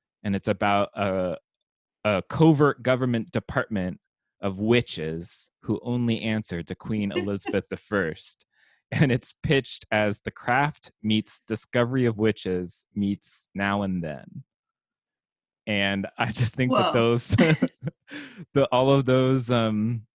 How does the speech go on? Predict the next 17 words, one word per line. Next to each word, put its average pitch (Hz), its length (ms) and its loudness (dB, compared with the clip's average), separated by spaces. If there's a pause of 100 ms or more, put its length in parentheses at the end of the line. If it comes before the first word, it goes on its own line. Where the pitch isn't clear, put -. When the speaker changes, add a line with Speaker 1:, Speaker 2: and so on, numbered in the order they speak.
(320)
Speaker 1:
things 131 260 2
working 127 320 0
together 123 400 0
seems 113 240 -6
like 110 140 -4
it 110 100 -10
could 127 220 -8
be 123 100 0
a 110 80 0
great, 95 400 -8
great 98 320 -12
book. 139 240 -8 (340)
Speaker 2:
Yeah, 180 220 -12
that's 185 360 -2
a 269 60 -8
serious 185 640 -4
cocktail. - 720 -4